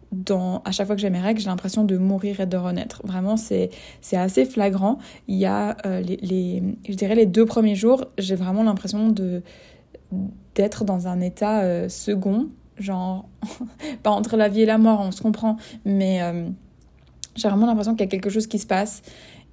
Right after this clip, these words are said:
Et je pense que c'est aussi parce que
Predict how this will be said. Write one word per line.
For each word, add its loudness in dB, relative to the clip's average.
Et 0
je -4
pense 0
que -14
c'est -6
aussi 2
parce -4
que 0